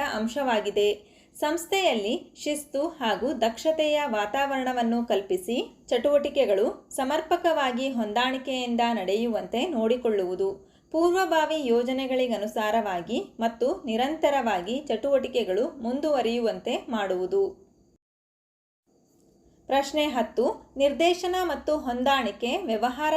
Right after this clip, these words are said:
ನಿರ್ವಹಣೆಯಲ್ಲಿ ಹೇಗೆ ಪ್ರಮುಖ ಪಾತ್ರಗಳನ್ನು ವಹಿಸುತ್ತವೆ? ಉತ್ತರ, ನಿರ್ದೇಶನ. ಈ ಅಂಶವು ಸಂಸ್ಥೆಯ ಗುರಿಗಳ ಸಾಧನೆಗಾಗಿ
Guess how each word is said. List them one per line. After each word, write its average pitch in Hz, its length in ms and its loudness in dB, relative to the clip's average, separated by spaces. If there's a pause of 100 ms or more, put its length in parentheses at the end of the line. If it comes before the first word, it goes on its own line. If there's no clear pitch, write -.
ನಿರ್ವಹಣೆಯಲ್ಲಿ 240 800 -2
ಹೇಗೆ 277 400 0
ಪ್ರಮುಖ 233 320 0
ಪಾತ್ರಗಳನ್ನು 220 800 -2
ವಹಿಸುತ್ತವೆ? 196 920 0 (260)
ಉತ್ತರ, 214 340 2 (440)
ನಿರ್ದೇಶನ. 247 580 0 (360)
ಈ 330 140 0
ಅಂಶವು 247 640 0
ಸಂಸ್ಥೆಯ 262 720 2
ಗುರಿಗಳ 240 520 2
ಸಾಧನೆಗಾಗಿ 214 1040 -2